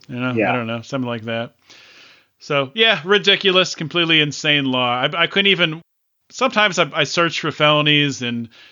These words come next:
Speaker 1: you know, it, when, when you're looking, <laughs> when you're looking through Google at felonies, you see a lot of the same ones. You see, you know, people getting caught growing marijuana plants. You see cocaine trafficking. You see, uh,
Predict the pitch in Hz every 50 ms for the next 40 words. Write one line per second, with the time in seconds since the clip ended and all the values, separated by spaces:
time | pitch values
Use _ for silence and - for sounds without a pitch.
0 | _ _ _ - 165 170 190 - 240 220 - 220 220 226 247 254 247 233 233 233
1 | 262 269 269 262 196 - - - 214 196 185 180 - - - 214 208 - - 269
2 | 240 214 190 208 202 185 160 180 180 180 165 165 147 131 - - - - - 175
3 | 151 - - 170 165 160 156 156 156 143 156 151 135 - 196 196 170 151 143 151
4 | 151 156 160 156 147 147 143 - - 156 147 143 139 135 135 135 135 135 135 139
5 | 131 120 131 127 120 - 143 139 139 139 135 131 131 - - - - _ _ _
6 | - - - - - 139 127 123 123 - 147 151 139 143 135 143 139 139 131 -
7 | - - - _ - 147 139 131 - 135 143 143 143 139 139 143 143 135 131 135
8 | 135 143 143 135 - - 139 135 139 139 139 131 - - 127 - - 139 135 135
9 | 135 131 127 127 - - - _ _ _ - 143 139 131 - 143 143 143 143 135
10 | - 147 143 143 135 139 135 135 139 139 139 139 139 135 131 123 - - 135 131
11 | 131 131 127 123 123 123 123 120